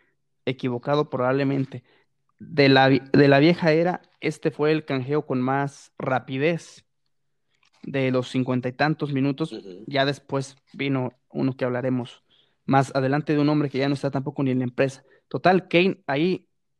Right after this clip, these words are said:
Speaker 1: siete de siete, todo perfecto. El fue el de la marca Raw. Ese, ese, eh, pago por evento se hizo en Kansas City, Missouri. Y los participantes, pues, fue un hombre de Kansas, de, de, del área de Missouri,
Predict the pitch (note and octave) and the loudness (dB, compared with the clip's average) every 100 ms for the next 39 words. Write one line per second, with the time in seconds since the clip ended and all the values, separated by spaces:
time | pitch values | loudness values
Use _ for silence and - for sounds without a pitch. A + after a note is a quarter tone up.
0 | _ - - E3+ F3+ F#3+ F3+ - C#3 B2 | _ -20 -6 -2 0 0 -2 -2 -6 -2
1 | E3+ F3 G3 - - D#3+ D#3 C3 B2+ C#3 | -2 0 -2 -2 0 0 0 -2 -4 -6
2 | - - _ _ - D#3 - _ _ _ | -6 -20 _ _ 0 0 0 _ _ _
3 | _ _ _ _ _ - - D#3+ D#3+ D3 | _ _ _ _ _ -8 0 2 2 0
4 | C3+ D3+ D3+ D3 C3 D#3+ G3+ - _ _ | 0 -2 -4 -8 -4 -2 -4 -6 _ _
5 | _ - D3 - D3+ C#3 - _ _ C3 | _ -10 -8 -4 -2 -2 -6 _ _ -10
6 | - C#3 C3+ C3+ C3 D3 D3 - B2 C#3+ | -2 2 2 0 2 2 2 -2 -4 -4
7 | C#3+ C3+ C3+ C3+ A#2+ A2 C#3+ C#3 C3 C3+ | -6 -8 -8 -6 -8 -4 -4 -4 -8 -6
8 | B2 A#2 D#3+ E3+ G#3+ _ _ _ _ _ | -4 0 2 2 0 _ _ _ _ _
9 | - C3 C3 C3+ C3 C3 C3 G3 F#3+ F3+ | -4 0 0 0 -2 -4 0 2 2 0
10 | - B2+ - D#3 D#3 D3 C#3+ C3 C#3 C#3+ | -4 -6 0 2 4 2 2 0 0 -2
11 | D3 - D3+ B2+ C3+ C3 B2+ C3 - D3+ | -2 -4 0 0 2 2 2 0 2 2
12 | D3+ D3 D3+ - G3 | 2 0 -2 -2 -4